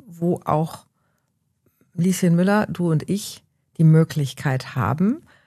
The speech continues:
äh, an dem Erfolg von Wirtschaft teilzuhaben. Und was wir derzeit machen, ist, wir arbeiten,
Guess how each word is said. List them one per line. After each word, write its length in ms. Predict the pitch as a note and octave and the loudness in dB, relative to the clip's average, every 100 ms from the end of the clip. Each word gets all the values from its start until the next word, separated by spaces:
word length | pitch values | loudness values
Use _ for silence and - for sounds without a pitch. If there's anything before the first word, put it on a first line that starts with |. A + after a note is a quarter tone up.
| _ _ - | _ _ -8
äh, 100 | A#2+ - | -6 0
an 440 | F3+ G3 G3+ F#3+ - _ _ | 2 4 4 2 -4 _ _
dem 220 | - G3+ | 0 2
Erfolg 400 | E3+ E3+ F3+ F3+ | 2 0 -2 -2
von 160 | - F#3+ | 2 2
Wirtschaft 380 | F#4 - - - | 2 -4 -12 -10
teilzuhaben. 960 | - C3 - D#3 B2+ C3 B2 B2 - - _ _ _ _ _ _ _ _ | -2 -2 -2 -4 -2 -2 -2 -4 -6 -16 _ _ _ _ _ _ _ _
Und 380 | E3 E3 D3 - | 2 2 0 -2
was 200 | F#3 F3+ | 0 2
wir 100 | F#3 | 2
derzeit 580 | D#3 C#3 C#3 - G3+ - | 2 2 2 0 -2 -2
machen, 380 | D#4 E4+ D#4 B3 | -4 -4 -2 -2
ist, 400 | - F#3+ - - _ _ _ _ _ | 0 -2 -4 -10 _ _ _ _ _
wir 280 | F#3 G3 - | 2 2 2
arbeiten, 540 | E3+ E3+ D3+ D#3+ - | 2 2 0 0 -2